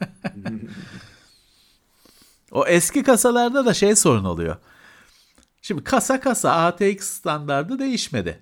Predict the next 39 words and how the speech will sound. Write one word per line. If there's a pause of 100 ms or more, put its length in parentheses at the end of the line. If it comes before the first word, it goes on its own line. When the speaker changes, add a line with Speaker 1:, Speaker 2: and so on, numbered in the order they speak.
Speaker 1:
Tamam,
evet.
Speaker 2:
Power
supply'ı
zaten
sen
kendi
power
supply'ını
takarsın. (580)
Fakat
o
U
S
B,
öndeki
U
S
B
portlar
eski
kasalarda
U
S
B
iki. (300)
Speaker 1:
Hı
hı.
Speaker 2:
<laughs>
Üç
olsa
bile
günümüzde
üç
nokta
iki
bilmem
ne
çıktı.